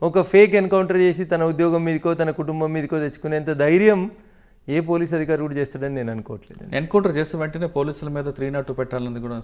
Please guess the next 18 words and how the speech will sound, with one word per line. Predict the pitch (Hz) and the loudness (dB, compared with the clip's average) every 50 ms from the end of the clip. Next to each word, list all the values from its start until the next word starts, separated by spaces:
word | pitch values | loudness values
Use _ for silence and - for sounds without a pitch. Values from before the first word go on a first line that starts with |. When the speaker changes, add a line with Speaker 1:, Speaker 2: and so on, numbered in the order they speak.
| - | -10
Speaker 2:
సుప్రీంకోర్టు | - 107 - 120 113 107 110 101 98 95 | -12 -12 -10 -10 -10 -10 -12 -14 -12 -14
గైడ్ | 98 98 98 - - - 151 | -14 -14 -16 -14 -6 0 2
Speaker 1:
గైడ్‌లైన్స్లో | 170 185 196 208 208 190 202 196 170 151 | 2 4 4 2 0 0 -2 -4 -2 -2
ఉంది. | 156 170 170 151 127 | -2 -2 -2 -2 -2
Speaker 2:
కానీ | 117 - 123 | -2 -2 -6
Speaker 1:
ఇప్పుడు | 107 143 143 | -6 -6 -6
Speaker 2:
చాలా | 160 170 | -6 -6
ఇబ్బంది | 151 147 190 196 180 | -6 -8 -6 -6 -6
ఎదుర్కొంటారు | 156 156 175 185 196 175 160 135 117 | -6 -8 -8 -10 -10 -10 -10 -10 -12
కదండి | 110 104 101 98 95 | -12 -16 -16 -18 -20
వీళ్ళు. | 95 101 - - - - _ - - | -20 -20 -20 -20 -20 -20 _ -14 -6
Speaker 1:
ఖచ్చితంగా | - 180 180 185 202 226 208 165 | -6 -6 -4 -2 0 0 2 2
ఇప్పుడు | 139 117 127 160 185 180 | 0 0 0 0 0 0
త్రీ | 131 165 151 | 0 -2 -2
నాట్ | 156 165 165 151 | 0 0 0 0
టూ | 160 160 | 0 -2
రిజిస్టర్ | 151 151 139 147 135 - - | -2 -2 -4 -6 -8 -4 -4
అవుతుంది, | 151 147 139 143 143 135 139 139 | -4 -4 -2 -4 -6 -6 -6 -8